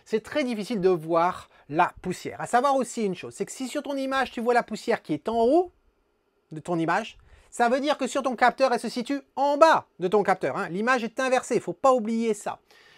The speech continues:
Mais ça reste quand même relativement difficile de le voir. Donc, pour vérifier si on a encore des taches, eh bien, je vais prendre une photo et je vais te montrer tout ça. Alors,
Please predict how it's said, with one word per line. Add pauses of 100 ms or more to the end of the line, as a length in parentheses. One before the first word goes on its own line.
(300)
Mais
ça
reste
quand
même
relativement
difficile
de
le
voir.
Donc, (100)
pour
vérifier
si
on
a
encore
des
taches, (440)
eh
bien,
je
vais
prendre (100)
une
photo
et
je
vais
te
montrer
tout
ça. (840)
Alors,